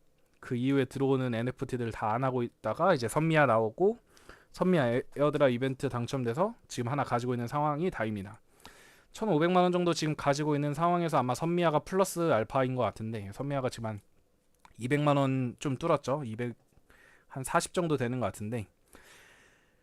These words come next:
선미야가 천만 원을 찍으면 저는 팔 생각인데 아, 돈이 복구 마이너스 천만 원까지만 가도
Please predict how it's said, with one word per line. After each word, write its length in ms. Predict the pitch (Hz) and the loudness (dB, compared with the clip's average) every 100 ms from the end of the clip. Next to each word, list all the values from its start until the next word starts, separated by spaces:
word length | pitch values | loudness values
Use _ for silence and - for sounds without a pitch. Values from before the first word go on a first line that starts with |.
| _ _ _ | _ _ _
선미야가 440 | - 214 220 214 | -4 2 6 8
천만 320 | 196 220 220 220 | 6 4 4 4
원을 280 | 208 202 | 4 2
찍으면 480 | 185 214 214 214 202 | 0 2 4 6 6
저는 220 | 160 151 | 4 2
팔 120 | 143 170 | 2 -2
생각인데 720 | 180 165 143 151 165 113 101 - | 0 0 2 0 0 -2 -6 -12
아, 420 | 107 110 104 101 - - _ _ - - _ _ _ | -10 -8 -8 -10 -14 -20 _ _ -12 -12 _ _ _
돈이 300 | - 131 135 | -6 -4 -2
복구 460 | 117 127 143 135 113 | -4 -8 -4 -4 -2
마이너스 320 | 139 151 196 - | 2 4 2 0
천만 280 | 214 233 | 2 4
원까지만 400 | 233 220 208 196 | 6 6 6 4
가도 440 | 139 127 143 131 | 4 2 2 0